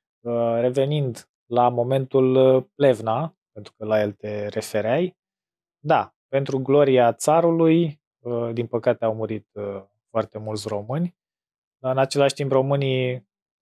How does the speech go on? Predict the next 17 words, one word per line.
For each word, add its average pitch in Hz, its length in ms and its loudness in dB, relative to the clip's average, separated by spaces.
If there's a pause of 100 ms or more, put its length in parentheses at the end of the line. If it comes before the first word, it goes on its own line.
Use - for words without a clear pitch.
(120)
au 123 180 4
arătat 127 380 2
că - 80 -8
fără 123 300 0
ei 117 560 -2
războiul 113 460 -2
de 110 100 -6
independență, 104 1040 -8 (880)
în 110 80 -16
cazul 110 300 -2
nostru, 127 340 -4
dar 110 240 0
războiul 107 400 -4
contra 107 320 -6
turcilor 104 480 -12
în, 104 200 -16
uh, 98 280 -14